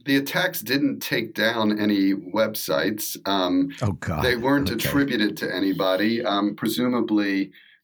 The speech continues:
Speaker 1: these, uh, both Labor and the Tories had subscribed to Cloudflare or some similar service. And the National Cybersecurity Center in the U K came out and said, "Well, this is a well-known kind of attack. There are known defenses,"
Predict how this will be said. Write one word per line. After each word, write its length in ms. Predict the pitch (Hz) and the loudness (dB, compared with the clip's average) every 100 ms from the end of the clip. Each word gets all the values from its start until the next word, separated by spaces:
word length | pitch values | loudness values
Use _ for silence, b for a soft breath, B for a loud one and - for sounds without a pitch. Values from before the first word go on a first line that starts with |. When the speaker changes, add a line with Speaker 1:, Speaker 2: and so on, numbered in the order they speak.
| - | -10
Speaker 1:
these, 480 | 80 107 104 - 95 | 0 2 0 -2 0
uh, 320 | 98 95 95 110 | 2 2 2 0
both 220 | 110 107 | 0 2
Labor 320 | 104 107 104 | 2 2 2
and 120 | 95 | 0
the 60 | 90 | -2
Tories 460 | - 101 98 92 | -2 0 0 -2
had 360 | - 98 95 85 - | -2 0 0 -2 -8
subscribed 540 | - - - 92 92 | -6 -4 0 0 0
to 40 | 87 | -4
Cloudflare 760 | - 87 92 - 90 90 87 | -2 0 -2 -2 -2 0 2
or 20 | |
some 260 | 85 92 92 | 0 0 -2
similar 440 | 87 107 95 87 | 0 0 0 0
service. 560 | 85 110 113 82 82 - B B B - | 0 0 0 0 -4 -6 B B B -4
And 240 | 104 104 | 0 2
the 40 | 104 | 2
National 380 | 107 110 110 104 | 2 0 -2 -2
Cybersecurity 840 | 110 101 101 98 104 135 113 98 | 0 0 0 -2 -2 0 2 0
Center 520 | 90 95 95 92 90 - | 0 0 2 2 0 -2
in 280 | 98 95 92 | -2 2 2
the 420 | 95 92 92 107 - | 4 4 2 0 -2
U 140 | 95 - | -2 -2
K 140 | 101 | -4
came 260 | 92 110 98 | 0 0 2
out 160 | 92 | 2
and 120 | 98 - | 2 0
said, 180 | 113 | 0
"Well, 140 | 143 143 | 2 2
this 160 | 139 | 0
is 100 | - | -4
a 20 | 110 | 0
well-known 400 | 101 101 98 95 | 2 2 2 0
kind 280 | 104 101 | 0 0
of 60 | 92 | 0
attack. 380 | 90 123 139 - | -2 0 0 0
There 120 | 95 | 0
are 60 | 95 | 0
known 200 | 98 95 | 0 0
defenses," 720 | - 107 117 113 113 107 | -2 0 0 -2 0 0